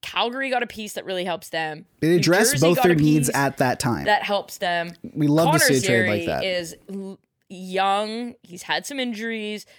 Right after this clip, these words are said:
Speaker 1: I really like Connor Zary as a prospect. For a mid-twenties prospect, if you can have a middle six forward there,
Speaker 2: Mm-hmm.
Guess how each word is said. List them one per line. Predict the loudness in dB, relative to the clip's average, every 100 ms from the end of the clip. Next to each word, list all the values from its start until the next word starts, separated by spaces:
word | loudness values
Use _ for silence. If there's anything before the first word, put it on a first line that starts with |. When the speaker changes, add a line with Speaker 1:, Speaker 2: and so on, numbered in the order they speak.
| _ _ _
Speaker 1:
I | 0 0
really | 0 -4 -4
like | -6 -8
Connor | -10 -8 -6
Zary | -4 -4 -4
as | -6
a | -8
prospect. | -6 -8 -4 -6 -4
For | -6
a |
mid-twenties | -4 -4 -6 -6 -6 -6 -6
prospect, | -4 -4 -2 -4 -4
if | -8 -10
you | -10
can | -6
have | -6
a | -6
middle | -6 -6
six | -6 -8
forward | -8 -8 -6 -4
there, | -2 0 2
Speaker 2:
Mm-hmm. | 2 0